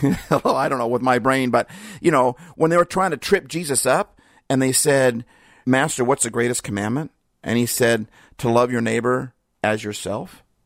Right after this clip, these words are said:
Well, that means I've gotta love myself. I mean, the Bible talks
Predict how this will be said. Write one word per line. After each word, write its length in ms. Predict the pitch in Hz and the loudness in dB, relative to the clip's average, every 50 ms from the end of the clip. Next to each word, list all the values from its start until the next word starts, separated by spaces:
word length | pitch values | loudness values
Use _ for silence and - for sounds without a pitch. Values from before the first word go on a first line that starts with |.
| _ _ _ _ _ _ _ _ _ _ _ _ _ _ - | _ _ _ _ _ _ _ _ _ _ _ _ _ _ 0
Well, 360 | 143 147 151 143 - - _ _ _ _ _ _ _ _ | 2 2 2 0 -2 -6 _ _ _ _ _ _ _ _
that 220 | - 143 165 165 - | -2 -2 0 0 0
means 260 | 202 202 180 156 - | -2 -4 -2 0 0
I've 140 | 143 139 123 | 0 0 0
gotta 400 | - 170 170 156 135 113 92 - - | 0 0 2 2 0 0 -2 -6 -8
love 260 | - 113 120 165 196 196 | -4 -2 0 0 0 0
myself. 720 | 147 123 113 - - - 202 320 330 254 - - - - _ _ _ _ _ _ _ _ _ _ _ _ _ _ _ _ - | -2 -4 -4 -4 -4 -4 -2 -2 -4 -6 -10 -14 -18 -20 _ _ _ _ _ _ _ _ _ _ _ _ _ _ _ _ -6
I 40 | 156 | -2
mean, 160 | 185 202 196 | 0 0 2
the 80 | 175 160 | 2 2
Bible 280 | 139 165 208 240 226 | 2 2 2 0 0
talks 420 | - - 165 185 226 220 - - | -4 -4 -4 -2 -2 -4 -6 -10